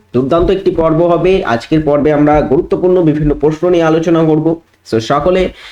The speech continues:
ক্লাসটিতে যুক্ত হয়ে যাও, আর যারা যুক্ত হচ্ছ তাদের সকলকে বলবো ক্লাসে ঢোকার সাথে সাথে একটা লাইক করে তোমার উপস্থিতি ক্লাসে জানিয়ে দাও। আমাদের, আহ, টি ডাবল এস একাডেমি এবং The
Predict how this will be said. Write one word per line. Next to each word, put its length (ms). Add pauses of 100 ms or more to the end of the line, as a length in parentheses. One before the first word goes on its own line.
(160)
ক্লাসটিতে 480
যুক্ত 280
হয়ে 120
যাও, 140
আর 100
যারা 260
যুক্ত 280
হচ্ছ 180
তাদের 280
সকলকে 440
বলবো 300
ক্লাসে 540 (440)
ঢোকার 200
সাথে 260
সাথে 200
একটা 200
লাইক 320 (120)
করে 140
তোমার 220
উপস্থিতি 540
ক্লাসে 420
জানিয়ে 380
দাও। 140 (380)
আমাদের, 520
আহ, 240
টি 80
ডাবল 220
এস 160
একাডেমি 420
এবং 180
The 120